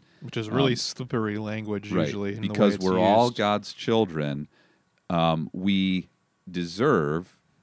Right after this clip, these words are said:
Speaker 2: to be members of churches. Um, and, uh, this, this, this person had said, "Because we're fearfully and wonderfully made,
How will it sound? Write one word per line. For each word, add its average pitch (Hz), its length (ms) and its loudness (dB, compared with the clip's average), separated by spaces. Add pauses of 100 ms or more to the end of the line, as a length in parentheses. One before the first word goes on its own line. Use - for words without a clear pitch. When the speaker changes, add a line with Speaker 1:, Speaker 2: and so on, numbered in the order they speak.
(200)
Speaker 2:
to 95 140 -2
be 82 480 -2 (120)
members 95 540 2
of 85 180 -2
churches. - 600 -10 (540)
Um, 80 520 2 (100)
and, 85 500 2 (380)
uh, 85 80 -6
this, 101 300 0
this, 95 240 -8 (300)
this 92 180 0
person 80 360 -2
had 78 180 -4
said, 76 280 -4 (600)
"Because 101 360 4
we're 101 120 2
fearfully 104 580 4
and 92 180 4
wonderfully 95 480 4
made, 104 480 2